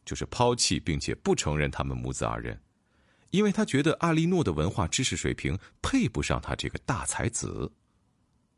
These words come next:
后来他就在课堂上认识了女学生艾莉西亚，准确地说，艾莉西亚施展了个人魅力，追到了他的老师纳什。一九五七年，他们结婚了。婚后一年，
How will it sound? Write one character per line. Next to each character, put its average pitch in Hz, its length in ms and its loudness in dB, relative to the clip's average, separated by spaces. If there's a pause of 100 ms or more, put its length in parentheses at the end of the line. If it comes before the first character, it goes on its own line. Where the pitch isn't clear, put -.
后 143 280 4
来 92 120 6
他 95 160 2
就 95 120 2
在 87 100 2
课 82 220 2
堂 73 180 -2
上 73 180 0 (140)
认 85 180 4
识 73 140 -2
了 67 100 0
女 62 200 -4
学 69 160 -2
生 69 160 -2
艾 67 140 -2
莉 60 140 -4
西 - 200 -4
亚， 60 140 -6 (320)
准 127 200 4
确 226 120 2
地 165 100 4
说， 156 320 2
艾 165 100 4
莉 135 100 2
西 135 180 2
亚 127 120 2
施 165 200 2
展 - 160 -2
了 60 100 -4
个 160 200 0
人 85 140 2
魅 151 180 0
力， 71 180 -4 (240)
追 233 220 4
到 185 160 2
了 65 120 0
他 117 120 -4
的 92 100 2
老 58 160 -2
师 - 160 -2
纳 131 200 -2
什。 - 360 0 (1040)
一 175 100 2
九 185 120 6
五 123 160 6
七 165 160 4
年， 95 220 4 (380)
他 67 120 0
们 58 100 -4
结 57 160 -2
婚 64 180 -4
了。 62 200 -8 (960)
婚 185 240 4
后 151 160 4
一 123 100 2
年， 82 240 2